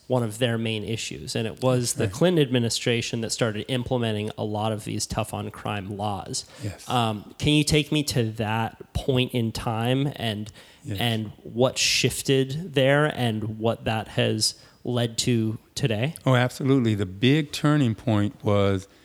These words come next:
Speaker 2: the nineteen eighty-eight election between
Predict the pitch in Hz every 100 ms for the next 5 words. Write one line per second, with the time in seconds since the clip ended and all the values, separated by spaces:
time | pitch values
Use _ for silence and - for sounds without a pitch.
0 | _ _ _ - 104 104 98 95 92 95
1 | 110 127 131 - - 120 113 110 107 107
2 | - 107 107 107 104 104 - _ 101 101
3 | 104 104 - 104 92 90 - _ _ _
4 | _ _ - - - 104 104 98 95 95
5 | 95